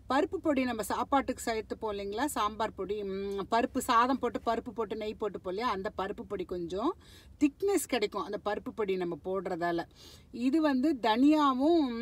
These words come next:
மிளகாயும் வறுத்து தூள் பண்ணது, புளிக்குழம்புக்காக தூள் பண்ணி வைப்போம் இல்லைங்களா, அது வந்து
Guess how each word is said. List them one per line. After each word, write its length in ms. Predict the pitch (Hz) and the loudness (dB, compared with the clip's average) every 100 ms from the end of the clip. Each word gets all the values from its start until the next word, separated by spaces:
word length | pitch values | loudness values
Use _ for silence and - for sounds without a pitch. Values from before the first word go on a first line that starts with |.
| 240 | -4
மிளகாயும் 520 | 226 220 254 254 233 247 | -2 0 2 2 2 0
வறுத்து 400 | 214 240 - 277 | 0 0 -2 -2
தூள் 220 | 247 247 | -4 -4
பண்ணது, 240 | 226 202 190 - | -4 -4 -4 -4
புளிக்குழம்புக்காக 760 | 240 254 240 220 208 196 190 214 | -6 -2 -2 -2 -4 -2 0 -2
தூள் 180 | 226 220 | -4 -10
பண்ணி 200 | 226 202 | -8 -8
வைப்போம் 340 | 185 - 180 | -8 -6 -6
இல்லைங்களா, 260 | 170 185 285 320 - - - | -4 -4 -6 -6 -14 -20 -12
அது 200 | - 233 | -4 -2
வந்து 180 | 226 247 | -2 -2